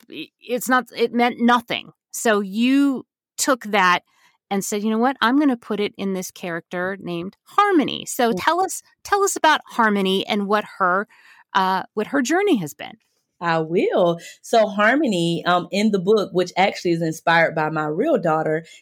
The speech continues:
Speaker 2: named Harmony, um, but the difference is if, um, you look at the title, her name is spelled H A R M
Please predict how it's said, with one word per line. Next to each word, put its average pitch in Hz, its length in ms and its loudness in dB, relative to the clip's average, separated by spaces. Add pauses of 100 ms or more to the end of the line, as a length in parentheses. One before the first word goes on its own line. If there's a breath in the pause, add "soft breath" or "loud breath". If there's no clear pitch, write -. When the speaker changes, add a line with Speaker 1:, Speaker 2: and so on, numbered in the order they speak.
Speaker 2:
named 175 400 2
Harmony, 170 600 2
um, 165 400 2 (280 loud breath)
but 190 140 -2
the 190 80 0
difference 190 480 0
is 180 240 0
if, 165 180 -2 (160)
um, 175 260 2
you 175 120 -4
look 190 240 -2
at 170 160 0
the 165 80 -2
title, 165 560 0 (340 loud breath)
her 190 160 0
name 180 300 2
is 175 100 -4
spelled 170 320 0
H 170 220 -2
A 165 180 0
R 165 300 2
M 170 200 0